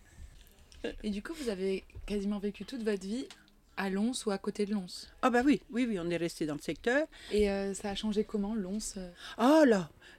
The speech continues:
Speaker 1: euh, je vous dis, nous, quand, euh, nous, nous, on n'avait même pas, euh,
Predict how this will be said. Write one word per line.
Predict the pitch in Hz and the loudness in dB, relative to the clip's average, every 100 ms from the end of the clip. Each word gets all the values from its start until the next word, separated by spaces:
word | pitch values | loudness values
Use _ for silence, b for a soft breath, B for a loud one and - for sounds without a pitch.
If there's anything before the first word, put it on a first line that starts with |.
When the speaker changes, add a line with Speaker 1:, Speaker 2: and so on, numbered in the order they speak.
| - | 2
Speaker 1:
euh, | 190 180 175 | 4 6 4
je | 165 | 2
vous | 220 | 2
dis, | 226 269 | 6 6
nous, | 196 175 | 4 0
quand, | 196 185 - | -2 -2 -2
euh, | 180 170 165 160 151 151 B B B B | 0 2 2 2 0 -2 B B B B
nous, | 185 202 220 185 - - - | 0 2 2 0 -8 -20 -6
nous, | 185 202 233 185 | 2 4 6 4
on | 170 | 2
n'avait | 170 160 165 | 2 0 0
même | 165 180 180 | 0 0 -2
pas, | - 185 180 175 | -4 -2 0 0
euh, | 165 160 156 151 | 0 0 -2 -4